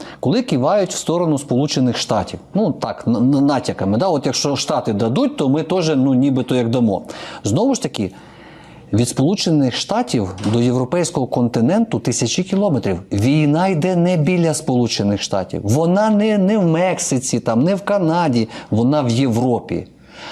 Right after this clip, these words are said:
А таким фортпостом захисту демократії в Європі традиційно вважається Німеччина, Франція, ну, тобто країни з, з розвиненими економіками.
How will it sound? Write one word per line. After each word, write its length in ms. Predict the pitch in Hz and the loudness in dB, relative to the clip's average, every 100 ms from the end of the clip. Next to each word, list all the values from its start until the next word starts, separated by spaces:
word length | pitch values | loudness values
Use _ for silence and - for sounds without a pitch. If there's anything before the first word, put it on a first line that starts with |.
| - - | -12 -8
А 220 | - 120 117 | -2 0 0
таким 480 | 131 - 180 147 | -2 0 2 2
фортпостом 1120 | - - 151 139 - - 165 165 - - 98 95 - - | 0 -2 -2 -2 -6 -2 0 0 0 -2 -2 -4 -8 -6
захисту 720 | 107 101 110 143 - 104 - | -2 2 2 0 0 -4 -2
демократії 760 | 98 117 117 110 127 117 - 101 | 0 2 2 2 2 0 0 0
в 40 | |
Європі 640 | 92 101 98 156 139 185 143 | 2 2 2 0 0 -2 -2
традиційно 640 | - 101 92 - 247 277 160 | -2 0 -2 0 2 2 2
вважається 640 | 139 117 110 98 95 87 | 0 0 2 0 -2 -2
Німеччина, 580 | 92 131 247 - 156 135 - | 0 2 0 -2 -6 -6 -6
Франція, 480 | 110 123 143 - 131 | -2 0 -2 -4 -2
ну, 120 | 226 | -2
тобто 260 | 247 123 - | -2 -4 -4
країни 480 | - 123 208 160 110 | -2 0 2 0 0
з, 40 | |
з 280 | 110 107 101 | -2 0 0
розвиненими 580 | 135 143 170 151 131 127 | 2 2 2 2 2 2
економіками. 540 | 127 135 101 92 90 | 2 0 0 -2 -6